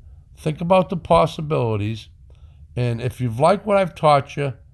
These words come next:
on this lesson and like what I've opened up as far as opportunity in your mind, then please hit the like button.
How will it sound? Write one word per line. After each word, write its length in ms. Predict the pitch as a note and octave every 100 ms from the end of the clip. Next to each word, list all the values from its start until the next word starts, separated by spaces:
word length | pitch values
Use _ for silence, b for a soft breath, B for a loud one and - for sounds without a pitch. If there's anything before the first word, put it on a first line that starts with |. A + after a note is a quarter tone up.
| - - - -
on 180 | B2+ B2+
this 200 | C#3 C3+
lesson 440 | C#3 C3 - B2+ A#2
and 220 | A2+ B2
like 240 | D3+ D#3+
what 100 | E3+
I've 200 | D#3+ C3+ -
opened 380 | D3 C#3+ C#3
up 160 | C#3 B2+
as 100 | B2+
far 320 | - C3 C3
as 120 | B2
opportunity 760 | C3 C3 B2+ - - C#3 C3 B2+
in 80 | A#2+
your 100 | A#2+
mind, 600 | A#2+ A#2+ A2 G2 G#2 - b b b b b
then 120 | G#2
please 300 | - C#3 C3+
hit 120 | D#3+
the 100 | E3
like 300 | D#3 C#3 A2+
button. 400 | C3+ A2+ B2 B2